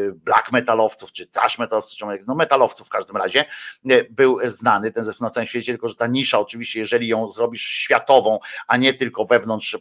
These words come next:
e, Polską, tylko światową, on był w tej niszy, ale światowej, no to to już są, e, e, grube, e, grube ilości płyt i s-, liczby płyt sprzedanych i tak dalej,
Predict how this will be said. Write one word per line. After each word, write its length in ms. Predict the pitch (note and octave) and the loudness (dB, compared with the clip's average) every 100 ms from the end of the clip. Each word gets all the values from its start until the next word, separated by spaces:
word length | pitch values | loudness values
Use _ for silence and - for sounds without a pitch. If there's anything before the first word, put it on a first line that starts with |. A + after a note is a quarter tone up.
| - | -2
e, 280 | G#2+ G#2 G#2 | 0 0 0
Polską, 500 | - G#2 - B2+ C3 | 2 2 0 -6 -6
tylko 160 | - | -8
światową, 420 | - A2 A2 A2+ | -4 -4 -2 -2
on 80 | A#2 | -2
był 100 | A2 | -4
w 60 | G#2+ | -4
tej 140 | A2+ | -6
niszy, 240 | A#2 - A2 - - | -6 -8 -10 -14 -4
ale 180 | A#2 B2 | 0 0
światowej, 760 | - - B2+ - A#2+ G2+ C3 C3+ - - | 0 2 2 2 2 2 0 -2 -16 -4
no 140 | B2+ | -2
to 120 | B2+ C3 | 0 2
to 160 | C3 | 2
już 120 | B2 | 0
są, 260 | - B2+ A#2+ | 0 0 2
e, 40 | |
e, 40 | A2+ - A#2+ A#2 A#2 A2+ A2+ | 0 4 6 8 8 6 4
grube, 440 | A2+ C#3+ D3 A2 G2 | 4 2 4 4 2
e, 60 | - - G2 F#2+ F#2+ F#2+ G2 | -4 -4 0 0 0 -2 -4
grube 540 | F#2+ B2+ B2 A2 G2 | -2 -2 2 2 0
ilości 440 | G2 G2+ G2 - | -2 -6 -6 -10
płyt 380 | - A#2+ B2+ B2+ | -4 2 2 0
i 180 | G#2+ F#2 | -14 -16
s-, 140 | - | -16
liczby 480 | G2 G2+ G#2+ G2+ F#2 | -14 -12 -12 -14 -14
płyt 260 | - A#2+ A#2 | -6 -6 -4
sprzedanych 440 | - A2+ G#2+ G#2 | -6 -2 -2 -4
i 40 | F#2+ | -8
tak 140 | G2+ | -6
dalej, 220 | G2 A2+ | -4 -6